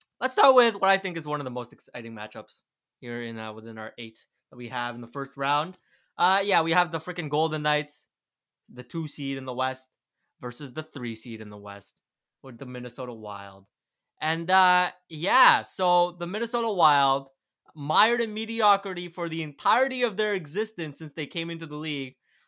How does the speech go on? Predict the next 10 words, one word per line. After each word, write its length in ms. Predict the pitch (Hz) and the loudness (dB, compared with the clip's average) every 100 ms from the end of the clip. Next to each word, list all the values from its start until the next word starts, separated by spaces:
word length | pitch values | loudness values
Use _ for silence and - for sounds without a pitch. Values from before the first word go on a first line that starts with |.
| - | 4
have 160 | 180 | 6
suddenly 500 | - 240 247 262 254 | 6 4 4 2 -4
become 580 | 233 240 226 202 190 190 - _ _ | -6 -2 2 4 4 0 -12 _ _
very 500 | 131 131 165 165 160 | -8 -2 0 0 -4
exciting. 680 | 147 - 139 120 107 101 180 _ _ - | -6 -8 -8 -8 -10 -18 -20 _ _ -2
Uh, 300 | 151 151 151 - | 2 4 2 0
and, 420 | 160 156 156 160 | 0 2 0 -2
you 60 | 175 | -2
know, 260 | 151 196 - _ _ | -2 -2 -8 _ _
they 280 | 143 143 143 | -8 -6 -6